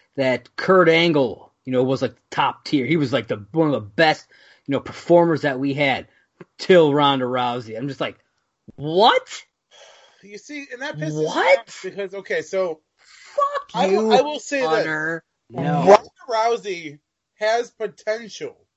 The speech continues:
Speaker 2: If she could straighten her shit up, learn better grappling,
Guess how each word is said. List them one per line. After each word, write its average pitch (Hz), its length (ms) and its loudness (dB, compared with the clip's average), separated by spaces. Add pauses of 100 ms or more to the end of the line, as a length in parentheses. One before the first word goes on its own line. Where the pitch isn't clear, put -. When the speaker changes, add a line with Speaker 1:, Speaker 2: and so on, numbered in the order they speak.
(760)
Speaker 2:
If 196 200 -4
she - 280 -14
could 165 280 -14 (720)
straighten 277 520 -2
her 247 200 -2
shit 202 280 -2
up, 156 220 -2 (1000)
learn 269 380 0
better 226 380 2
grappling, 147 680 -4